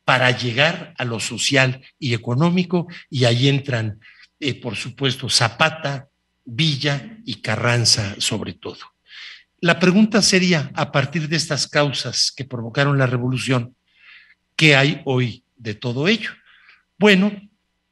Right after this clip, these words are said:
pues tardamos casi, eh, ochenta años,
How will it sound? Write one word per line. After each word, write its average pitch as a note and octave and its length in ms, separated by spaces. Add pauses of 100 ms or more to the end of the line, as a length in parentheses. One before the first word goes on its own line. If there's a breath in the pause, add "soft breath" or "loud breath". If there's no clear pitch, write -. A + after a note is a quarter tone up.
(260)
pues C3+ 220
tardamos C#3+ 500
casi, A#2+ 720 (500)
eh, A#2+ 260
ochenta C#3 540
años, C3+ 520